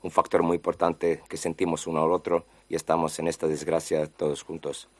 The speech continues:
Cada uno tiene sus, eh, emociones, sus familias. Yo les he visto cabizbajo-, cabizbajos, ah, por la mañana en el desayuno, muchos de ellos. Hablaremos esta tarde en el entreno, nos juntaremos,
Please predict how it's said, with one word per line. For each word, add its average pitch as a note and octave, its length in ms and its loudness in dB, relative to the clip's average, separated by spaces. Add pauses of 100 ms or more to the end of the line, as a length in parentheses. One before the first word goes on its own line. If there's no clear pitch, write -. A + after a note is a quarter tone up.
(120)
Cada D#2+ 180 2
uno F2 200 4
tiene D#2 220 0
sus, - 420 -8
eh, C#2 380 -4
emociones, F2 840 0
sus - 240 -8
familias. D#2 800 -2
Yo D#2 100 -4
les D2 140 -2
he D#2 60 -4
visto D2 200 -8
cabizbajo-, C#2 760 -6
cabizbajos, D2+ 680 -4
ah, C#2 400 -6
por - 140 -4
la C#2+ 60 -6
mañana D2+ 340 -2
en C#2+ 100 -4
el C#2 120 -6
desayuno, D#2 460 -4
muchos D#2 300 -4
de D#2+ 120 2
ellos. E2 320 -2 (600)
Hablaremos F2+ 480 4
esta D2+ 200 -6
tarde D2+ 240 0
en D2 80 -6
el D2 100 -6
entreno, F2 480 0 (300)
nos D#2 160 -8
juntaremos, F2 760 -2